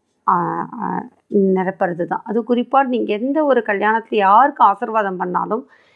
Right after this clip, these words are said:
என்ன பண்ணுவாங்க, அந்த மஞ்சளும் கலந்த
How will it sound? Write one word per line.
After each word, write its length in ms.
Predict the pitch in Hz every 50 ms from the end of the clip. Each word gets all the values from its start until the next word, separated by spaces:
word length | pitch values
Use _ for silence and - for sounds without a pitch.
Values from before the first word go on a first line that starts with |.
| _ _
என்ன 320 | - 214 214 233 247 254 262
பண்ணுவாங்க, 540 | 254 226 208 196 190 185 180 175 196 226 247 - - - - - - _ -
அந்த 380 | 202 202 202 196 214 269 320 330 _ _ - - - _
மஞ்சளும் 640 | - 339 214 208 214 220 233 220 - 302 311 302 285
கலந்த 500 | - - 214 185 196 214 214 208 226 233